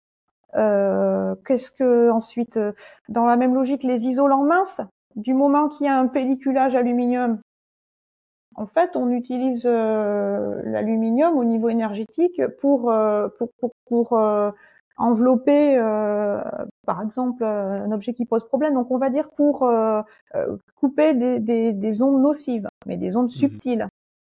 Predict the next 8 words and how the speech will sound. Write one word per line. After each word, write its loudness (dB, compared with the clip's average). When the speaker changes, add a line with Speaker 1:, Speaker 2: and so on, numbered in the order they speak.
Speaker 1:
énergétiques, -2
qui -12
n'ont -4
pas -2
de -2
réalité -2
physique -4
mesurable. 0